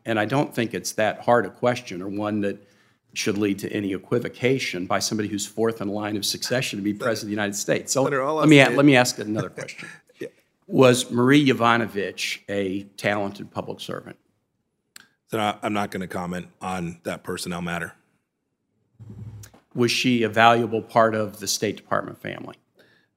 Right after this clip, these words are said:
Speaker 2: Senator, again, the, the president made the very clear decision, uh, that he preferred that she not be our ambassador. It's fully within his right.
Speaker 1: That
Speaker 2: Every,
Speaker 1: completely,
Speaker 2: e-,
Speaker 1: I
Speaker 2: ev-,
Speaker 1: completely
Speaker 2: every one
Speaker 1: agree.
Speaker 2: of us that takes this,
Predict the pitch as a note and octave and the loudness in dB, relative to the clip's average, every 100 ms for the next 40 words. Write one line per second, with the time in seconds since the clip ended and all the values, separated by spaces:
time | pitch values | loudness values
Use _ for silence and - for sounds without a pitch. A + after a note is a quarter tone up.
0 | _ A2 G2+ F#2+ F2+ F#2+ F2+ G2 - F#2+ | _ -2 0 0 0 0 -2 -8 -12 -12
1 | - - A#2 A2+ A2+ G#2+ G2+ G2 F#2+ F#2+ | -12 0 2 2 0 0 0 -4 -4 -4
2 | F2+ F#2+ A2 A#2 G#2+ A2+ F#2 - G2 F2 | -4 0 2 2 2 -2 0 -2 -4 -4
3 | F2 A2 _ - G2+ F2+ F#2+ G2 F#2+ - | -10 -18 _ -20 -12 -10 -4 -4 -4 -10
4 | F#2 G2+ F#2 F2+ - F#2+ F#2+ F#2+ F#2 F#2 | -4 -2 -2 -6 -6 -2 -2 -2 -4 -4
5 | F2 G#2+ G#2+ - G#2+ - - A2+ G#2 G#2 | -4 -4 -4 -8 -14 -16 -6 0 4 4
6 | G2+ G2 F2+ G#2+ - C#3+ C#3+ B2 A#2 C3 | 2 -2 -4 -6 2 4 4 2 2 2
7 | B2 E3 E3 D3 C#3+ D3+ D3+ A#2+ D#3 D#3 | 8 8 8 6 8 6 6 4 6 6
8 | E3 D#3 D3+ C#3 B2 - A#2+ - A#2+ - | 6 6 6 6 2 0 0 2 0 0
9 | A#2 A2 - | -2 -2 -6